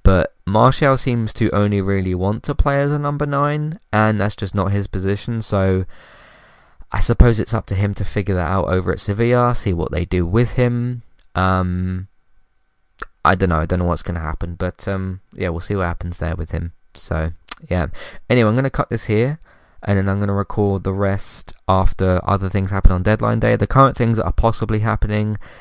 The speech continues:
is Van der Beek going on loan to Crystal Palace. Newcastle did show some interest with loaning,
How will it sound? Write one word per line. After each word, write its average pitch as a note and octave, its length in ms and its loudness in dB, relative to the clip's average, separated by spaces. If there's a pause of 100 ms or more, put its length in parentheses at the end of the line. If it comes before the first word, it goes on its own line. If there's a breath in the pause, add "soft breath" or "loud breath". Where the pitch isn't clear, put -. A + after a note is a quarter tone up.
(320 loud breath)
is F#2 400 2
Van G#2 180 0
der G2+ 80 -2
Beek G2+ 300 -2
going F#2+ 260 0
on F#2 200 0
loan F#2 240 2
to E2+ 160 -2
Crystal - 300 -4
Palace. - 560 0 (500 loud breath)
Newcastle A#2 520 2
did G#2+ 180 0
show G#2 260 2
some G2+ 200 -2
interest G2 560 0
with F2+ 480 -2 (920)
loaning, F2+ 600 2